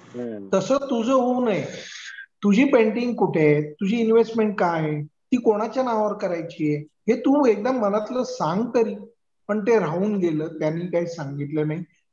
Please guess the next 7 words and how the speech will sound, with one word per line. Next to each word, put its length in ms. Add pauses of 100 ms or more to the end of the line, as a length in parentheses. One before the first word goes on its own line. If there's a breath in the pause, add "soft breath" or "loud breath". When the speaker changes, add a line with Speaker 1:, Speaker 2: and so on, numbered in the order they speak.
Speaker 2:
पण 260
जाण्यापूर्वी 920 (260)
बहिणींच्या 540
हातात 240
चावी 460
देऊन 300
गेलाय. 320